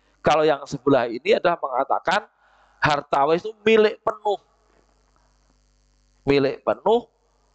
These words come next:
eh, ahli waris yang ditinggalkan.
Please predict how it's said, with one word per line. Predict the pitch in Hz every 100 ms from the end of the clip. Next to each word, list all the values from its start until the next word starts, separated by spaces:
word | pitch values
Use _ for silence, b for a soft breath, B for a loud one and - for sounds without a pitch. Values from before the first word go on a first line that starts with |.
| _ _ _ -
eh, | - 104 92 90 - -
ahli | 131 127 127
waris | 120 113 160 165
yang | 123 120
ditinggalkan. | - 170 196 _ _ _ - 113 110 90 64 55 - - -